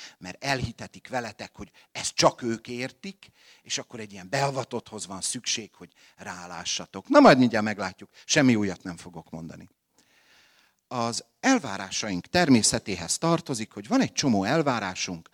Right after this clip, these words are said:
amit megtartunk magunknak. Nem akarjuk elmondani, hát vagy rájön, vagy kitalálja, vagy, vagy úgy marad. Aztán vannak olyan elvárásaink, amit szívesen sejtetünk.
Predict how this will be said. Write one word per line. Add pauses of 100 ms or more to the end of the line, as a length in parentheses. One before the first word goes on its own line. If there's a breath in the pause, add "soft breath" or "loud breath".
(220 loud breath)
amit
megtartunk
magunknak. (320 soft breath)
Nem
akarjuk
elmondani, (140 soft breath)
hát
vagy
rájön,
vagy
kitalálja, (300 loud breath)
vagy, (180)
vagy
úgy
marad. (760 soft breath)
Aztán
vannak
olyan
elvárásaink, (360 loud breath)
amit
szívesen
sejtetünk.